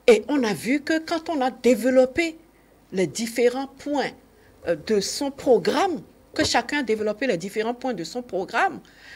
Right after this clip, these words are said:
que sur la question de la fiscalité qu'on a posée aux deux candidats, elle était imbattable,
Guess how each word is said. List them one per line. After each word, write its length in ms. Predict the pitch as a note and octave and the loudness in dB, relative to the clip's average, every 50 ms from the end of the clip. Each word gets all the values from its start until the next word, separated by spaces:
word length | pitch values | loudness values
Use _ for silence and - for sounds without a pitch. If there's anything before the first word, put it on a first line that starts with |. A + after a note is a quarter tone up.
| - - | -20 -6
que 100 | - E4+ | -4 -4
sur 180 | D#4+ - E4+ D#4+ | -2 0 0 0
la 120 | C#4 A#3 | 0 -2
question 360 | A3 - C4 A#3+ A#3+ - D#4 | 2 2 0 0 2 -2 -4
de 60 | C4+ A3+ | -2 -2
la 80 | G#3+ | -4
fiscalité 680 | G3+ - - A3+ A3+ - A#3 A3 G#3 A3 G#3+ - C#4 | -4 -6 -8 -8 -6 -4 -4 -4 -4 -6 -6 -8 -8
qu'on 180 | C4+ - C4+ A3+ | -6 -4 -4 -4
a 80 | G3+ G#3 | -4 -4
posée 300 | - - G#3+ F#3 F#3 A#3 | -4 -4 -4 -4 -2 -4
aux 80 | A3 | -6
deux 160 | F#3+ E3 A3+ | -4 -6 -8
candidats, 600 | A#3 A3+ - F3+ F3 E3 F3 F#3 D#3+ G3 F#3 D#3 - - - - - - - - - - | -8 -6 -8 -8 -8 -8 -8 -2 0 0 0 0 -2 -8 -16 -20 -20 -20 -20 -20 -2 2
elle 140 | C4 A#3 | 2 2
était 240 | G3 E3+ - - F#3 | 2 2 2 0 0
imbattable, 640 | D#3+ D3 D3 E3+ E3+ E3+ - F4+ G4+ F4 C4+ E3+ | 0 0 -2 -2 -2 2 4 4 4 4 0 -6